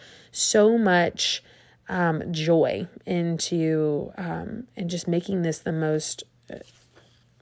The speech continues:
I don't know, horrific thing that you could ever watch. So with crucifixion, it was a very shameful way to die. Um, usually Roman citizens didn't get this type of treatment. This was only for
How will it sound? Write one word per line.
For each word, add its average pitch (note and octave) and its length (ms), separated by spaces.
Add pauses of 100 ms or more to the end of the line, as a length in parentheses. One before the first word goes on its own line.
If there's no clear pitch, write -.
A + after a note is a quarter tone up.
(140)
I F#3 140
don't E3 160
know, C3 180
horrific G3 600
thing E3 360
that - 120
you F#3 60
could F3 140
ever E3+ 200
watch. - 500
So F#3 400 (580)
with C4+ 200
crucifixion, G3 800
it F3 160
was F3+ 160
a E3 120
very F#3 260
shameful E3 440
way D3 140
to - 160
die. - 400 (120)
Um, E3 240
usually A#3+ 680
Roman F3+ 480
citizens F3+ 560
didn't E3 420
get D#3+ 220
this F3 160
type - 260
of - 140
treatment. - 480
This G3+ 160
was G#3+ 140
only F#3+ 260
for D3+ 560